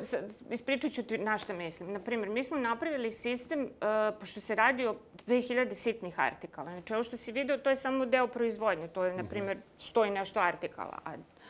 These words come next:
Speaker 1: ostale artikle mi uvozimo, sarađujemo sa ogromnim svetskim kompanijama. I sad sve to treba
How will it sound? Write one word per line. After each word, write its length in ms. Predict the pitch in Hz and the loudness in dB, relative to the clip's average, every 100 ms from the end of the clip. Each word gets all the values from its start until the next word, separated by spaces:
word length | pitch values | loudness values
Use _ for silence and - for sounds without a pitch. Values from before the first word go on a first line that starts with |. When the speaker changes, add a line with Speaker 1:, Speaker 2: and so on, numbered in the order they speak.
| - - | -18 -12
Speaker 1:
ostale 360 | 160 - 214 | -6 0 4
artikle 440 | 196 190 - - 214 | 6 4 0 -2 -2
mi 140 | 202 | 0
uvozimo, 880 | 202 190 202 180 202 196 190 185 180 | 0 0 0 -2 -4 -2 0 0 -2
sarađujemo 680 | 170 196 175 175 202 185 180 | -2 0 0 0 -4 -4 -4
sa 300 | 180 190 185 180 180 - - | -6 -4 -4 -4 -12 -18 -14
ogromnim 400 | 165 190 196 190 185 | -8 -4 -4 -4 -4
svetskim 360 | 185 180 190 | -4 -4 -10
kompanijama. 600 | 180 170 170 160 190 247 247 - - - | -12 -10 -8 -6 -4 -4 -6 -16 -20 -8
I 80 | 202 | -4
sad 220 | 240 240 | -2 -2
sve 260 | - 285 320 - | 0 0 0 0
to 320 | 262 269 302 - - - - | 4 4 4 -2 -20 -14 -2
treba 460 | 233 240 233 269 | 4 4 6 4